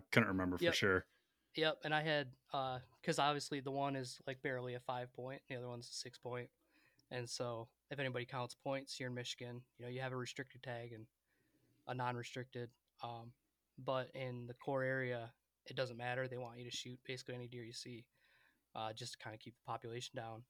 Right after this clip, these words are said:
Speaker 2: And those were the first two deer I had, uh, come into range while I was hunting. So <laughs> they're, they're the ones that got it. <laughs>
Speaker 1: <laughs>
Speaker 2: But
Speaker 1: Yeah, worked out good. Pretty good fall. I mean, good trip to Colorado. Obviously, it didn't quite end the way you wanted it to, but a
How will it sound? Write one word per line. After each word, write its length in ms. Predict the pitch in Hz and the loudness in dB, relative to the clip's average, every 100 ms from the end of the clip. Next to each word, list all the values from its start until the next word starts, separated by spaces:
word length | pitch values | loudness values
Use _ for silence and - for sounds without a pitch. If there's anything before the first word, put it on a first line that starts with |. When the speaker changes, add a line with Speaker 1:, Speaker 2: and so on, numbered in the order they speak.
| _ _ | _ _
Speaker 2:
And 300 | 117 117 117 - _ _ | -6 -6 -8 -14 _ _
those 200 | 139 135 | -2 0
were 60 | 135 | -2
the 60 | 127 | 0
first 340 | 135 131 - _ _ _ | 0 0 -4 _ _ _
two 160 | - 139 | -4 0
deer 240 | 139 135 | 2 2
I 80 | 123 | 0
had, 320 | 127 127 127 - _ _ _ _ _ _ _ _ | 0 -2 -4 -12 _ _ _ _ _ _ _ _
uh, 200 | 113 117 - | -4 -4 0
come 200 | 143 135 | 0 2
into 120 | 127 | 0
range 480 | 131 143 131 - - | 0 0 -2 -6 -6
while 120 | 123 | -4
I 40 | 123 | -2
was 120 | 123 | -2
hunting. 320 | 143 127 123 | -4 -4 -8
So 340 | - 120 110 - - | -6 -4 -4 -4 -6
<laughs> 160 | - - | -8 -8
they're, 100 | - 131 | -6 -2
they're 220 | 120 131 | 0 2
the 60 | 139 | 2
ones 200 | 135 131 | 4 4
that 80 | 123 | 4
got 240 | 143 143 | 2 0
it. 100 | - - - | -2 -6 -4
<laughs> 100 | 160 - | -6 6
Speaker 1:
<laughs> 520 | 127 - - - - - - - - - - - | 6 6 0 0 -6 -8 -10 -18 -8 0 0 0
Speaker 2:
But 160 | - - | 0 8
Speaker 1:
Yeah, 200 | 104 98 - - | 8 8 4 8
worked 200 | 123 123 | 10 12
out 140 | 151 | 12
good. 200 | 123 135 | 12 12
Pretty 160 | 156 190 | 12 12
good 160 | 190 139 | 12 12
fall. 400 | 135 170 - - | 12 12 12 6
I 80 | 117 | 10
mean, 160 | 117 107 | 10 12
good 180 | 127 | 12
trip 180 | - 131 | 12 10
to 60 | - | 12
Colorado. 540 | 135 120 113 123 120 | 12 12 12 12 12
Obviously, 420 | 113 113 - 123 | 12 12 12 10
it 80 | 110 | 12
didn't 200 | 117 110 | 12 10
quite 280 | - 120 127 | 12 12 12
end 140 | 113 | 12
the 40 | 110 | 12
way 140 | 107 | 12
you 100 | 104 | 10
wanted 240 | 107 107 107 | 10 8 8
it 60 | |
to, 140 | 113 113 | 6 8
but 120 | 107 | 8
a 200 | 98 | 8